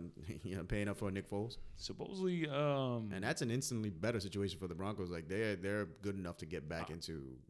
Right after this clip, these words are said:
Speaker 2: I don't
Speaker 1: contention with a Nick Foles.
Speaker 2: I don't know how accurate this is, but they said, like, um, that Elway likes Drew Lock,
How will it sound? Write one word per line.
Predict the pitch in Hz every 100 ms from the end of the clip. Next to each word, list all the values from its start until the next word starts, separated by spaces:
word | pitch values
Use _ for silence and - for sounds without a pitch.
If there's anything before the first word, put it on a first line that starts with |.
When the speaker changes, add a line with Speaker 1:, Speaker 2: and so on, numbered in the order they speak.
| -
Speaker 2:
I | 127
don't | 143
Speaker 1:
contention | 98 78 73 73
with | 82
a | 78
Nick | 76 73
Foles. | 78 90 - - -
Speaker 2:
I |
don't | - 175
know | 156
how | 127
accurate | 107 107 113 107 101
this | 101 -
is, | 101 95
but | 95
they | 104
said, | 117
like, | 107 98
um, | 98 95 95 92 87 82 95 - - - - - -
that | 95
Elway | 113 117 107
likes | 104 98
Drew | - 110 104
Lock, | 107 120